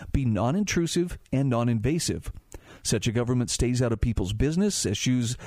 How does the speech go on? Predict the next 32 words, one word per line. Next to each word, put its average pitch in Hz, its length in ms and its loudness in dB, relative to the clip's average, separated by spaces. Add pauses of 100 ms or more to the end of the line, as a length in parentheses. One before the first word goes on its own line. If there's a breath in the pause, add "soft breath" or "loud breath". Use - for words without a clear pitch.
electronic 131 560 0
monitoring, 160 580 2
and 131 80 2
most 113 200 0
certainly 185 420 2 (220 loud breath)
is 135 120 2
not 151 260 0
given 160 200 2
to 160 60 2
swat 185 460 0
teams 123 340 0 (180 loud breath)
crashing 139 480 0
down 139 280 2
doors 120 360 2
for 147 180 0
imagined 117 420 0
wrongdoing. 110 600 0 (2000 loud breath)
Benjamin 151 340 2
Franklin 147 400 0
famously 131 440 0
said, 123 220 0
"Nothing 160 460 2
can 180 200 0
be 165 100 0
said 135 240 0
to 123 40 -2
be 120 120 2
certain 123 340 2
except 123 380 -2
death 127 340 0 (420 loud breath)
and 123 160 0
taxes." 113 640 -2